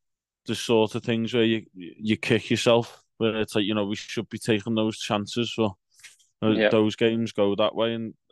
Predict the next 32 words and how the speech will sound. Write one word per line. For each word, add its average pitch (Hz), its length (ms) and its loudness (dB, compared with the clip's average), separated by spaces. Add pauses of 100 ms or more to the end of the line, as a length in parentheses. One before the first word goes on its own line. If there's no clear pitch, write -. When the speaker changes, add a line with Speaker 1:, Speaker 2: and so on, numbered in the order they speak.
(100)
Speaker 1:
I, 95 220 -4
I 104 40 0
think 110 260 -6
Ci-, - 260 -6 (840)
City 117 440 0
will 113 140 6
be 117 120 2
the 113 120 0
same, 104 360 2
I 110 60 -2
think. 113 300 -6 (880)
Speaker 2:
Yeah, 107 240 2 (280)
definitely, 117 400 2
mate. 117 420 -4
Um, 107 440 -2 (800)
yeah, 131 200 4
but 135 100 2
it, - 120 0
it, 127 80 -2 (180)
there's 123 140 -2
definitely, 117 460 2
uh, 107 180 2
signs 110 300 -4
of 110 60 0
encouragement 110 500 -6
there, 113 180 2
but 117 160 -6 (160)
we, 123 160 -6
we 123 80 -4
didn't 120 180 0
actually 113 380 -2 (200)
analyse 110 600 0